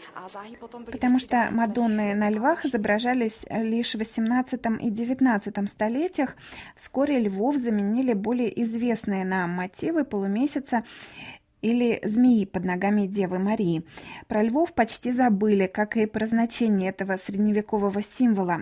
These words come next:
Speaker 2: Лев олицетворяет дьявола, над которым Христос одерживает победу, а также это ссылка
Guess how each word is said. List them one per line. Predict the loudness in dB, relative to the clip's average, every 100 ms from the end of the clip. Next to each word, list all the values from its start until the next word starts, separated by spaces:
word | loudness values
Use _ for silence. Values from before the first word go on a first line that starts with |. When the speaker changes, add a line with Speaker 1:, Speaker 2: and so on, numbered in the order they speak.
| -4
Speaker 2:
Лев | -2 0 0 0 0
олицетворяет | -2 -4 -6 -2 0 0 0 -2
дьявола, | -2 2 4 4 4 2 0 -12 -10 -8
над | -4
которым | -4 0 0 0
Христос | -2 -6 -6 -4
одерживает | -2 -2 -2 -2 -2 -2
победу, | -4 0 2 2 0 -2 -6
а | -2
также | 0 2 0
это | -2
ссылка | -6 -2 0 4 2